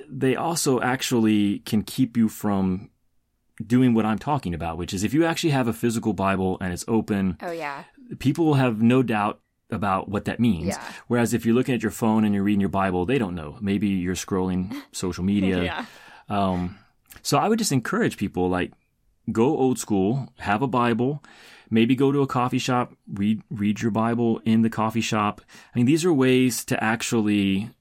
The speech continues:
Speaker 1: you know, raise the flag of faith in your own life that are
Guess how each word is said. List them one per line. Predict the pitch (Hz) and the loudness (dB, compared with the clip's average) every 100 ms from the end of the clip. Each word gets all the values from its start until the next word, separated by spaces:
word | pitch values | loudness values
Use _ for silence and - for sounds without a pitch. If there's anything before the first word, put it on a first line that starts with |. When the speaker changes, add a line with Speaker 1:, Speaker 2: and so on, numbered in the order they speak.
| _ _ _ | _ _ _
Speaker 1:
you | 107 | -4
know, | 95 | -2
raise | 90 101 110 110 | 0 2 2 0
the | 104 | -4
flag | 107 98 90 | -4 -2 -2
of | 85 | -4
faith | 95 85 82 - - | -2 -2 -2 -8 -8
in | 101 90 | -4 -2
your | 85 | -4
own | 82 85 82 | -4 -4 -4
life | 80 80 - - | -4 -6 -10 -18
that | - 107 | -6 -2
are | 101 95 | -2 -4